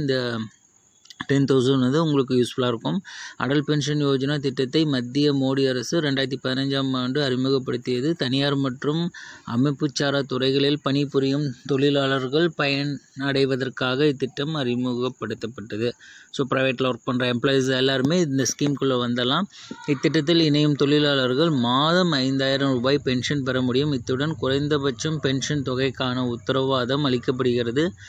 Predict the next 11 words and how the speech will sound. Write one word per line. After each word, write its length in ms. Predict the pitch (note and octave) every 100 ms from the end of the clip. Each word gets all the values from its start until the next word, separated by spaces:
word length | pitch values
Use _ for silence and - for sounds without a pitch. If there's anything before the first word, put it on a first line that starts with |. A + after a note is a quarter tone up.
| - -
அடல் 280 | B2 C#3 D3
பென்ஷன் 400 | D3+ C#3 D3+ C#3+
யோஜனா 300 | C3 B2+ C3+ B2+
திட்டம் 380 | C3 G#2+ D3
வாழ்நாள் 540 | C#3 A#2+ C3 D#3 D#3 D3
முழுவதும் 520 | C#3 C#3 C#3+ D#3+ D3+
பென்ஷன் 320 | C#3+ B2 D3 C3
தரும் 440 | B2+ B2+ C3 C3
என்பது 440 | A#2 A#2+ A#2+ C3 E3
முக்கியமான 600 | C3+ A#2+ C#3 C#3 C3+ C3+
அம்சமாகும். 580 | A#2+ - A#2+ A2+ G#2+ G#2+